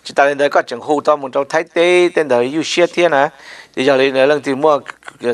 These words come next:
sáng mua giày nhớ trâu sát thái tê là chỉ, cả chỉ tốt chùa luôn, đời xưa nâng của đô la xích gì, ờ, có những thả ưu xía trâu sát thái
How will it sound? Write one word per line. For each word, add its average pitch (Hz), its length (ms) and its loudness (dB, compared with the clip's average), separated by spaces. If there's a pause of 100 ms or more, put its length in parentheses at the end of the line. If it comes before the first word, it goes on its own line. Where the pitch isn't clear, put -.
sáng 160 200 -6
mua 151 100 0
giày 131 260 0
nhớ 147 100 0
trâu 143 140 -2
sát 151 180 -2
thái 156 120 -2
tê 151 280 2
là 139 80 0
chỉ, 117 240 -4 (340)
cả - 120 -2
chỉ 131 80 -8
tốt 139 220 -2
chùa 113 180 0
luôn, 135 180 -2
đời 113 120 0
xưa 139 140 -4
nâng 120 200 -4
của 110 100 -4
đô 110 100 -6
la 113 160 0
xích 147 200 -6
gì, 110 220 -2 (400)
ờ, 110 220 -4
có 156 100 0
những 139 280 -4
thả 113 200 -4
ưu 131 120 -12
xía 139 220 -2
trâu 131 140 -4
sát 135 220 -4
thái 131 120 -4